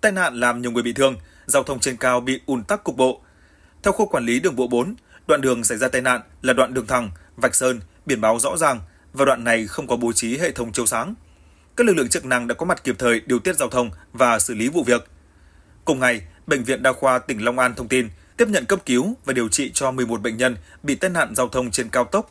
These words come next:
Thành phố Hồ Chí Minh Trung Lương vào rạng sáng nay. Trong đó có bé trai bị gãy xương đùi, các nạn nhân khác chấn thương đai cổ cứng,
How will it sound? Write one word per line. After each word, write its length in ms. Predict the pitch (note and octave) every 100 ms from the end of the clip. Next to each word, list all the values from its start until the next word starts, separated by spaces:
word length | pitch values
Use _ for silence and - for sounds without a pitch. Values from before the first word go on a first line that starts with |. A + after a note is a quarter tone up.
| _
Thành 180 | - B2
phố 180 | G#2 A#2+
Hồ 120 | D#3
Chí 140 | - A#2
Minh 180 | B2
Trung 160 | A2 B2
Lương 180 | B2+ A2+ - - B2
vào 240 | B2 A2+
rạng 180 | B2+ G#2+
sáng 160 | A#2
nay. 180 | B2 B2 - _ _ _ _ _
Trong 160 | - F#3+
đó 140 | C3
có 140 | A#2+ A#2
bé 120 | A2+
trai 280 | - B2+ B2
bị 200 | C3 A#2+
gãy 160 | B2
xương 180 | B2+ C#3
đùi, 220 | B2 A2 - _ _ _
các 100 | A#3
nạn 140 | G#3 B2+
nhân 120 | C3
khác 300 | - G#3+ -
chấn 200 | B2+ A#2
thương 280 | C3+ C3 B2+
đai 120 | B2+
cổ 200 | - B2
cứng, 320 | - A#2+ G#3